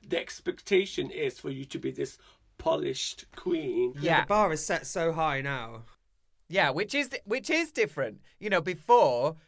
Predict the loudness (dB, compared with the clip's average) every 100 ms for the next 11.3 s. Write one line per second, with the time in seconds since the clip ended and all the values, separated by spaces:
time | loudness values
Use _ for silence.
0 | _ -10 -10 0 0 2 0 0 2 2
1 | 0 -4 -8 -8 -8 0 2 0 -6 -8
2 | -6 -4 -6 -2 0 0 -6 -12 -10 -2
3 | 0 0 -4 -8 -8 -10 -20 _ _ 0
4 | 0 -4 -8 -6 2 4 4 2 -6 -20
5 | _ _ _ -6 -4 -2 -2 -2 0 0
6 | 0 -8 -12 _ _ -2 0 0 4 6
7 | 8 8 4 0 -4 -2 -4 -8 -10 -6
8 | -2 -2 -2 -4 -6 -6 -12 _ _ _
9 | -4 -4 2 4 4 2 0 2 0 -2
10 | -4 -6 -10 -10 -8 -6 -6 -6 -8 -8
11 | -10 -10